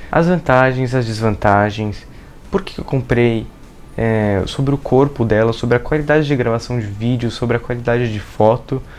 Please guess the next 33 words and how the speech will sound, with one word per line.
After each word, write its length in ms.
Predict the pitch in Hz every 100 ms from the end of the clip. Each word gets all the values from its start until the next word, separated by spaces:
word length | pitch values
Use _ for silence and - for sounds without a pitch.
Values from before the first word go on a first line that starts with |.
| - - -
e 80 | -
muito 260 | 180 165 123
mais. 220 | 90 95 - -
A 140 | - -
Sony 340 | - 147 156
A 60 | 120
sete 320 | 131 - 127
S 260 | 123 -
dois, 420 | 117 110 98 - - -
ela 160 | 127
é 40 | 135
uma 260 | 147 143 127
câmera 400 | - 135 139 143
de 120 | 127 -
fotografia 840 | 139 - 127 147 - - 143 165 -
com 240 | - 170
foco 500 | 170 - 127 127 - -
em 100 | 135
filmagem. 680 | 123 - 135 107 90 95 - - -
Ela 140 | 165 170
é 20 |
uma 140 | 170
câmera 380 | 156 - 165 160
mirrorless, 720 | 147 123 139 131 101 98 101
o 40 | 113
que 80 |
significa 600 | - 143 143 127 - 143
que 160 | 135 -
ela 140 | 139
não 240 | 139 131 143
tem 140 | 147
um 60 | 151
espelho 640 | 143 - - 123 123 123